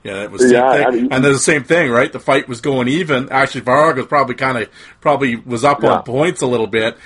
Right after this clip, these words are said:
Speaker 1: while C-, Pat pulled that sleep, that arm out, and, uh, two punches
Speaker 2: Night,
Speaker 1: later,
Speaker 2: night.
Speaker 1: Varhog's looking at the lights and his knee's gone, right? <coughs> So,
Speaker 2: Yeah,
Speaker 1: yeah.
Speaker 2: and that's,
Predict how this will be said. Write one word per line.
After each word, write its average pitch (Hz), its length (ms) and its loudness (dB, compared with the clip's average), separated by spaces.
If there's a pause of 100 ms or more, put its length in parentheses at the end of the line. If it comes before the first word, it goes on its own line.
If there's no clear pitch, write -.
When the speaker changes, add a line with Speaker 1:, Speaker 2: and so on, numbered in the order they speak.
(200)
Speaker 1:
while 110 460 -2
C-, - 80 -8
Pat 123 400 -4
pulled 123 240 -6
that 110 280 -4 (100)
sleep, 127 400 -10
that 107 200 -2
arm 135 280 0
out, 104 320 -4 (100)
and, 95 420 -10
uh, 92 260 -8 (340)
two 143 120 -10
punches 117 420 -4
Speaker 2:
Night, 107 160 4
Speaker 1:
later, 104 140 2
Speaker 2:
night. 107 560 0
Speaker 1:
Varhog's 110 460 -2
looking 113 220 -8
at - 80 -14
the 101 60 -12
lights 113 440 -4
and 101 100 -12
his 95 140 -14
knee's 123 260 -8
gone, 95 360 -10
right? 110 280 -10 (640)
<coughs> - 80 -8 (880)
So, 117 180 -6
Speaker 2:
Yeah, 101 100 4 (160)
Speaker 1:
yeah. - 80 -6
Speaker 2:
and 104 100 -10
that's, 123 220 0